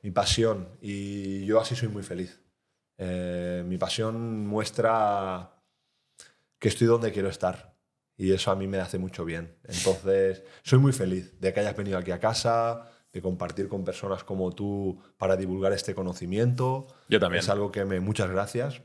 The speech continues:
Speaker 1: me hace muy feliz y me hace, me enriquece mucho. Así que muchas gracias por haber venido además a casa, que me ha facilitado, porque si no es que es verdad que me pego muchas veces viajes para arriba, para abajo y no paro, ¿no?
Speaker 2: <laughs>
Speaker 1: Entonces te agradezco que hayas venido. Y nada, y feliz de que esto lo escuche cuanta más gente mejor.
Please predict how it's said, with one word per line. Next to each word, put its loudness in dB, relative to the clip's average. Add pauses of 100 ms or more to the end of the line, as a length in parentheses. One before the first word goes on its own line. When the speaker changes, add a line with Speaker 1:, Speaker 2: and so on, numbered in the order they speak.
(100)
Speaker 1:
me -2
hace -2
muy -2
feliz 0 (400)
y 0
me 0
hace, -4
me -2
enriquece -4
mucho. -4
Así -8
que -4
muchas -2
gracias -2
por 0
haber 4
venido -2
además 0
a 0
casa, 0 (360)
que -4
me 2
ha 0
facilitado, 2
porque -4 (240)
si -2
no 0
es -6
que 2
es -2
verdad 2
que -2
me -2
pego 0
muchas -4
veces -6
viajes -2
para -6
arriba, 0
para 0
abajo -2
y -2
no -2
paro, 4
¿no? -2
Speaker 2:
<laughs> -
Speaker 1:
Entonces -4
te 0
agradezco 0
que 2
hayas 0
venido. 2 (960)
Y 4
nada, 2
y 2
feliz 2
de 4
que -2
esto 2
lo 0
escuche -2
cuanta 4
más -2
gente 0
mejor. -2